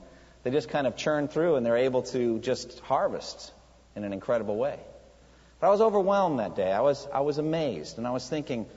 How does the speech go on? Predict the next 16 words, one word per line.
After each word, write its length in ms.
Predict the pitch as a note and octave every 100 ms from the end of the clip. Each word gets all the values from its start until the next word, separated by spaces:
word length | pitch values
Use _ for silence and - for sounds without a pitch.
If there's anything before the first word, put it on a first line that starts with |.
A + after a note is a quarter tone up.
| -
"How 360 | - F3+ F#3 F#3+
are 80 | E3
they 80 |
gonna 140 | D3+ C#3+
take 260 | - C#3+
in 80 | C#3
this 140 | A2+ -
harvest? 420 | C3+ C3+ F2 D2
How 200 | - B2
can 160 | B2+
it 120 | A2 E2+
be 100 | F2+
done?" 260 | F#2+ G#2 - - - - _ - - _ _ _ _ _ -
Well, 120 | F2+
that's 160 | G#2 -
corn. 420 | - C3+ F#2+ C#2